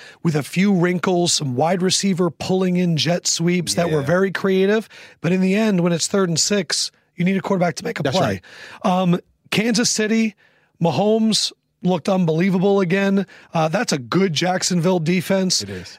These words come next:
Speaker 1: The Tyreek Hill injury, I think, is big. Apparently, he might go on I R designated to return,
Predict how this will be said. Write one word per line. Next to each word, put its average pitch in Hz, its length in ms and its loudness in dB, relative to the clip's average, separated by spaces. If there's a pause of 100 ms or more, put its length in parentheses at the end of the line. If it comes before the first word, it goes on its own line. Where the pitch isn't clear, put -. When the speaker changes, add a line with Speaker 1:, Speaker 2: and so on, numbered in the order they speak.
Speaker 1:
The 165 100 0
Tyreek 208 580 -2
Hill 202 240 0
injury, 202 720 2
I - 120 -2
think, 170 260 -2
is 143 120 -2
big. 180 380 0
Apparently, 190 540 0
he 156 140 0
might 165 340 -2
go 190 180 0
on 180 100 0
I 185 280 0
R 180 200 2
designated 170 600 0
to 170 100 -4
return, 190 560 0